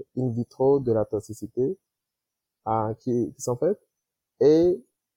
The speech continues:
ces mesures-là, la molécule n'avance pas à l'étape suivante si elle échoue, euh, à ces tests-là finalement. Euh,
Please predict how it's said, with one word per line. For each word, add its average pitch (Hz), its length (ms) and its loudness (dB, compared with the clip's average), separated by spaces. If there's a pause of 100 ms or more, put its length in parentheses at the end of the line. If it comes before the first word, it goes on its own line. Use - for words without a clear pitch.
(100)
ces 165 240 4
mesures-là, 127 760 2
la 117 160 0
molécule 127 520 0
n'avance 123 500 0
pas 135 560 -2
à 104 340 0
l'étape 117 380 0
suivante 117 500 0
si 131 560 -4
elle 123 220 2
échoue, 120 680 -2
euh, 73 260 -6 (120)
à 98 140 -4
ces - 180 -2
tests-là 113 380 -2
finalement. 95 480 -12 (800)
Euh, 120 320 -2